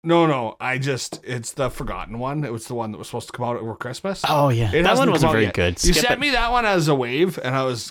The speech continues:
Speaker 1: converting, and then it took
Speaker 2: Oh,
Speaker 1: forever.
Speaker 2: I sent it as a wave.
Speaker 1: And then, uh,
Speaker 2: Sorry about
Speaker 1: so
Speaker 2: that.
Speaker 1: the, the M P three got uploaded, but the wave was
Speaker 2: Quality
Speaker 1: sitting
Speaker 2: would have been
Speaker 1: in
Speaker 2: good, though.
Speaker 1: processing. Oh, yeah, but you can't upload a wave to our podcast
Speaker 2: Oh, you
Speaker 1: site.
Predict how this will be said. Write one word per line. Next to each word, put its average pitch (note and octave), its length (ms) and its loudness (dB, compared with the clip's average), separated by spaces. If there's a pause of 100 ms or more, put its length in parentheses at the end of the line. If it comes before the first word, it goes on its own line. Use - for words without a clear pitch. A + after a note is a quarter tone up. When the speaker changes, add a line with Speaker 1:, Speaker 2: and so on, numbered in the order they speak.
Speaker 1:
converting, C3 580 -8
and A2+ 140 -8
then A2 60 -10
it G2+ 120 -12
took A2+ 160 -10
Speaker 2:
Oh, A2+ 240 4 (360)
Speaker 1:
forever. A2+ 100 6
Speaker 2:
I G#2+ 60 4
sent - 260 -2
it - 60 -2
as G3+ 100 -2
a F#3+ 80 -2
wave. G3 540 2
Speaker 1:
And B2+ 200 -4
then, A#2 300 -6
uh, G2+ 200 -8
Speaker 2:
Sorry G2 200 -4
about G2 60 -2
Speaker 1:
so C#3+ 160 0 (120)
Speaker 2:
that. - 20 -2 (260)
Speaker 1:
the, B2+ 40 -12
the C#3 140 -4
M E3+ 80 -2
P D#3 140 -2
three D3+ 240 -2
got D3 180 -2
uploaded, D#2+ 540 -12
but G2 120 -14
the - 60 -18
wave - 300 -12
was - 80 -4
Speaker 2:
Quality G#2+ 640 2
Speaker 1:
sitting - 160 -6
Speaker 2:
would G2+ 80 0
have G2 80 -2
been F#2 120 0
Speaker 1:
in F2 40 -4
Speaker 2:
good, F#2+ 280 0
though. G2 200 -2
Speaker 1:
processing. D#2+ 260 -10
Oh, E2 140 -14
yeah, E2 340 -14
but - 220 -18 (640)
you F2+ 80 -16
can't F#2 240 -12
upload E2 460 -16
a - 80 -16
wave D#2 400 -18 (140)
to - 220 -18 (180)
our - 280 -18 (100)
podcast - 460 -16
Speaker 2:
Oh, C3 100 4
you D3 80 2
Speaker 1:
site. - 60 -8